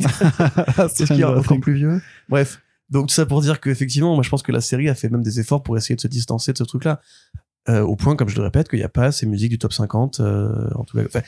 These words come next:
Speaker 1: il y a une vraie identité musicale. Je tiens vraiment à insister là-dessus. J'aime beaucoup la bande-son.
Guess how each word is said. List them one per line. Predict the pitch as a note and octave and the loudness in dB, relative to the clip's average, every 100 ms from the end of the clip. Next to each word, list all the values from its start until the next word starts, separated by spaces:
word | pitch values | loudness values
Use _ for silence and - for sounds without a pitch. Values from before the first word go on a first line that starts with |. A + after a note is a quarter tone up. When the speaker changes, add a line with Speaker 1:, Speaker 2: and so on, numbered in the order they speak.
| - _ | -10 _
Speaker 1:
il | A2+ | 0
y | |
a | |
une | A#2 | 2
vraie | B2+ E3+ | 4 2
identité | D3 C3 C3 A#2+ A#2+ | 2 2 0 0 2
musicale. | G#2+ A2 F#3 | 2 2 0
Je | G3 | 0
tiens | B2+ | 0
vraiment | B2 G#3 | 0 0
à | G#3+ | -2
insister | - D#3 | -4 -6
là-dessus. | - G#3 | -2 0
J'aime | A#2 | 0
beaucoup | A#2 C#3+ - | 0 -2 0
la | C#3+ | 0
bande-son. | A#2 A#2+ E3 | 0 -2 -4